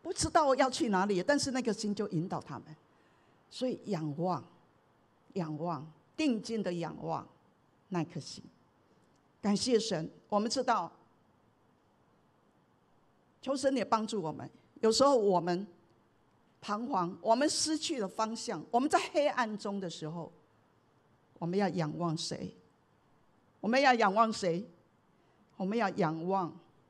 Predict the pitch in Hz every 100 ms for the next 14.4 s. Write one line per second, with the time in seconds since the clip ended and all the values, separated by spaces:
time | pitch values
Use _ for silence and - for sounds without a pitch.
0 | _ _ _ _ _ _ _ _ _ _
1 | _ 202 185 143 160 _ _ - 180 170
2 | 170 160 160 - 143 160 - _ _ _
3 | _ _ - 190 - 190 156 151 165 -
4 | 175 165 175 180 156 156 117 - _ -
5 | - 151 151 - 160 143 143 _ _ _
6 | _ _ _ _ _ - 196 202 233 190
7 | 170 - - 269 277 330 277 233 240 247
8 | 269 277 330 330 269 233 233 208 214 220
9 | 247 208 156 - - _ _ _ - 320
10 | 311 262 - 254 320 349 269 220 175 -
11 | 311 294 - 339 311 254 233 226 247 277
12 | 311 - _ _ _ _ _ _ _ _
13 | _ _ - - - 254 254 175 - 208
14 | 147 - 131 -